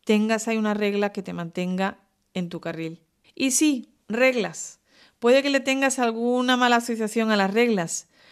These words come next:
pero son tus reglas, no están impuestas desde fuera y las haces para eliminar opciones que puedan distraerte de tus objetivos. Reescribe tu autonegociación con tus nuevas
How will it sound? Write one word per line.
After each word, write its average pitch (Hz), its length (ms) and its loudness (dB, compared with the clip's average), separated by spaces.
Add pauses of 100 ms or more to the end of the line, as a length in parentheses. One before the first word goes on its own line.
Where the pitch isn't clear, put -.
(120)
pero 214 180 0
son 294 320 -4
tus 339 460 0
reglas, 190 640 -4
no 208 100 -2
están 233 260 -2
impuestas 240 520 -2
desde 185 220 -4
fuera 175 440 -4 (220)
y 208 80 -2
las 196 220 -2
haces 262 280 -4
para 208 420 -2 (160)
eliminar 214 460 0
opciones 277 680 0
que - 160 -4
puedan 220 360 0
distraerte 208 640 -2
de 233 100 0
tus 190 200 -10
objetivos. 175 680 -8 (1160)
Reescribe 269 760 0
tu 262 300 2
autonegociación 208 1160 0
con 202 320 -4
tus 180 160 -8
nuevas 202 520 -2